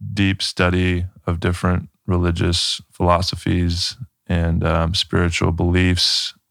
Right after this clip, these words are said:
Um, and we talk a lot about the, the finger pointing at the moon. And I think in our world at large, in the collective, a lot of people do struggle with getting so attached to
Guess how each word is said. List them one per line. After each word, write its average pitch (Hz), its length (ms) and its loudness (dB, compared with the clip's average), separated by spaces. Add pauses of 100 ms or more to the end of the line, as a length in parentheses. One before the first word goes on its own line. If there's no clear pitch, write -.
Um, 85 600 0 (380)
and 98 60 -2
we 90 80 2
talk 90 240 2
a 90 60 0
lot 87 140 4
about 85 380 0
the, 90 400 0 (460)
the 90 80 0
finger 90 360 2
pointing 90 340 2
at 85 100 0
the - 60 -2
moon. 92 260 4
And 87 100 2
I 87 60 2
think 95 500 -2 (1000)
in 98 100 2
our 95 160 4
world 92 420 2
at 82 140 -2
large, 92 420 2
in 90 60 -2
the 92 80 -2
collective, 92 580 0
a 92 40 -2
lot 90 220 2
of 87 120 -2
people 90 300 -4
do 87 200 0
struggle 90 460 0
with 87 140 -2
getting 95 300 -2
so 90 200 -2
attached 92 580 -2
to 87 520 0